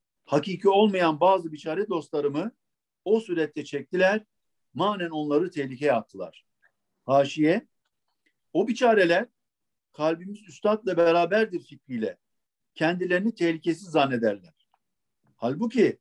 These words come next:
ehli ilhadın cereyanına kuvvet veren ve propagandalarına kapılan, belki bilmeyerek hafiyelikte istimal edilmek tehlikesi bulunan bir adamın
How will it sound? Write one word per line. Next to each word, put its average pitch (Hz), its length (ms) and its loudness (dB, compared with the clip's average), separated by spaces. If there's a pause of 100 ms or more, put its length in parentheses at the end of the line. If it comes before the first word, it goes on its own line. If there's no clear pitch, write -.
(500)
ehli 208 300 2
ilhadın 185 500 0
cereyanına 180 600 0
kuvvet 185 360 0
veren 151 280 0 (580)
ve 151 120 -4
propagandalarına 185 920 0
kapılan, 151 500 -6 (500)
belki 170 400 -4
bilmeyerek 214 600 2 (500)
hafiyelikte 175 680 0
istimal 180 500 2
edilmek 170 480 0
tehlikesi 156 500 -4
bulunan 147 360 0
bir 143 80 0
adamın 139 520 2